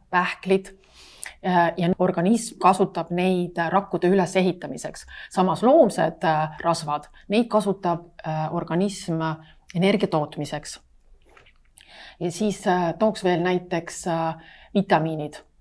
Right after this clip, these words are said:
Meie rakud, äh, vajavad tegelikult, äh, kaitset igapäevaselt. Et näiteks, kui me teeme moosi, paneme purgi peale ja ta peab seal seisma. Ja ei tohi, et sinna õhk ligi pääseb, sest muidu hakkab see käärima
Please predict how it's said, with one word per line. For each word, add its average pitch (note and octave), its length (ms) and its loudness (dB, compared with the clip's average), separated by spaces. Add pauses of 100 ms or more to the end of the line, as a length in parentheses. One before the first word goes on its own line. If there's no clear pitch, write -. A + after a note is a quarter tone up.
(260)
Meie F#3 300 4
rakud, F3+ 540 2 (220)
äh, D#3 220 -4
vajavad F3 440 2
tegelikult, D#3 760 -4
äh, D3+ 240 -4
kaitset G3 680 -2
igapäevaselt. E3+ 720 0 (200)
Et E3+ 100 -10
näiteks, F#3 360 -2
kui D#3+ 180 -2
me D#3 100 -4
teeme A3+ 220 4
moosi, F3+ 460 2 (320)
paneme E3 260 0
purgi F3 300 0
peale B3+ 360 6 (140)
ja F#3 60 -6
ta D#3+ 100 0
peab G3 140 2
seal G#3+ 160 2
seisma. D3+ 560 -6 (380)
Ja E3+ 220 4
ei D#3+ 100 4
tohi, A3+ 200 4
et F3 100 0
sinna D#3+ 220 2
õhk - 220 -4
ligi F#3 200 4
pääseb, C#3+ 360 -6
sest - 160 -12
muidu F#3+ 240 2
hakkab C#3+ 380 -6
see C#3+ 200 -8
käärima G3 480 2